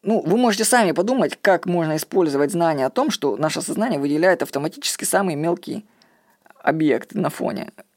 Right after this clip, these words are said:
и подумать, как это применить. Ну, в общем, знаете, что такая программа обработки, скорее всего, есть, и она работает. То есть сознание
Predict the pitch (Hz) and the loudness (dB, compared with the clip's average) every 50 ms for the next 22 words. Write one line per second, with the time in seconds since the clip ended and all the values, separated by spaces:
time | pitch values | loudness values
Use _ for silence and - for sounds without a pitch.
0 | _ _ _ _ - 170 190 196 190 - 185 185 208 240 233 180 147 - - - | _ _ _ _ -8 -6 -6 -4 -2 0 0 0 0 0 0 -2 -2 -2 -2 -2
1 | 156 156 - - - - 143 - - - - 147 127 110 - - - 233 269 240 | -2 -2 -4 -8 -10 -8 -6 -4 -4 -4 -4 -4 -4 -6 -4 0 2 4 4 4
2 | 240 247 240 196 190 233 240 220 175 151 - 127 - - - - - - 180 175 | 4 4 2 2 4 4 6 6 6 6 4 2 -2 -2 -4 -2 0 0 2 4
3 | - 214 202 175 180 - 170 170 165 202 233 254 269 269 240 185 143 113 - - | 6 6 6 6 4 4 2 2 4 4 4 4 4 4 2 2 0 -2 -4 -12
4 | - - - - 131 131 139 156 165 175 202 240 254 - - 147 - - 160 160 | -20 -20 -8 -4 0 2 4 4 4 4 4 2 0 0 -2 -4 -2 0 2 4
5 | 185 208 214 208 - - 147 160 190 202 226 - _ _ _ _ _ _ _ - | 4 4 2 2 0 0 2 2 2 2 0 -4 _ _ _ _ _ _ _ -8
6 | - 143 143 214 247 285 - - _ - 160 147 160 190 226 254 - _ _ _ | -6 -4 -2 0 0 -2 -2 -4 _ 0 0 2 2 2 0 -2 -4 _ _ _
7 | - - - 160 147 139 131 117 - - - _ _ _ _ _ _ _ _ _ | -4 -2 0 0 2 2 0 0 -2 -4 -6 _ _ _ _ _ _ _ _ _
8 | _ _ - - - - - 170 165 185 226 254 254 233 190 - - | _ _ -6 -4 -2 0 0 0 2 2 2 2 2 2 0 -2 -4